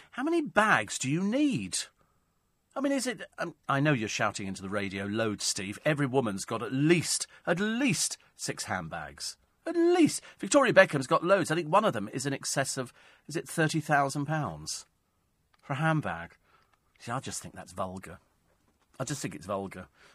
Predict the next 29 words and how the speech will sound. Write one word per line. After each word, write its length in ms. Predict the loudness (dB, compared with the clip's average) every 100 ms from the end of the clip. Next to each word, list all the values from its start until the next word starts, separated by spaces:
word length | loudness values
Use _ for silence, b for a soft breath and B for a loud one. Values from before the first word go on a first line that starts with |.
| 0
You 60 |
know, 80 | 2
you 160 | 2 0
see 180 | 4 4
a 60 |
lot 160 | 6 4
of 200 | 2 -4 b 0
rich 300 | 2 2 0
people 440 | 0 0 -4 0
walking 420 | 4 4 2 -4
through 340 | -2 0 0 0
Knightsbridge. 520 | 0 0 -2 -6 -6
And 220 | -6 -6 -4
you 100 | -2
can 140 | 0
spot 420 | 2 4 4 4
somebody 280 | 4 4 4
with 120 | 0
rich. 260 | 0 0 0
There's 140 | 2
a 60 | 4
look 300 | 6 4 2
to 220 | 4 4
them. 180 | 2 -2 B B -12
Victoria 360 | -4 0 0
Beckham 300 | 0 -2 -2
doesn't 260 | -2 -2 -4
have 240 | -6 -6
it. 280 | -8 -12